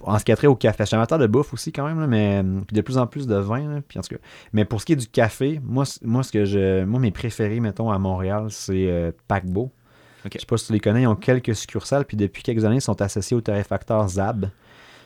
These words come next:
Speaker 1: Puis, euh, moi, là-bas, j'ai bu des, des très bons cafés ailleurs à, à Montréal, mais il y a même des, des fois, puis je m'en rappelle en-, encore très bien une fois où je suis allé prendre un café sur le plateau,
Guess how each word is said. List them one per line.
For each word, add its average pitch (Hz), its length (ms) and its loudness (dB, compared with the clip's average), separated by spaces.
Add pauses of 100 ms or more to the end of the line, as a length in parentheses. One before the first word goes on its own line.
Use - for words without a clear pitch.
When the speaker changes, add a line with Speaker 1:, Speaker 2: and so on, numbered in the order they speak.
Speaker 1:
Puis, 110 300 4
euh, 107 200 8
moi, 123 180 6
là-bas, 127 480 4 (500)
j'ai 104 140 2
bu 147 120 2
des, 127 220 2
des 107 120 -4
très 135 220 2
bons 131 160 6
cafés 123 380 0
ailleurs 110 260 4
à, 110 100 4
à 98 180 -2
Montréal, 104 480 2 (560)
mais 104 340 2
il 98 100 -8
y 92 60 0
a 95 40 2
même 127 120 4
des, 120 160 2 (140)
des 92 100 0
fois, 117 300 -2
puis - 100 -14
je 101 40 -4
m'en 92 60 -2
rappelle 98 160 -4
en-, 90 120 -4 (120)
encore 92 200 -6
très 98 160 -6
bien 110 240 2
une 87 140 -2
fois 110 260 -2
où 104 80 -2
je - 40 -14
suis - 60 -8
allé 87 80 -4
prendre 101 220 -2
un 92 60 0
café 92 320 -4
sur 92 220 -4
le 87 80 0
plateau, 113 480 -4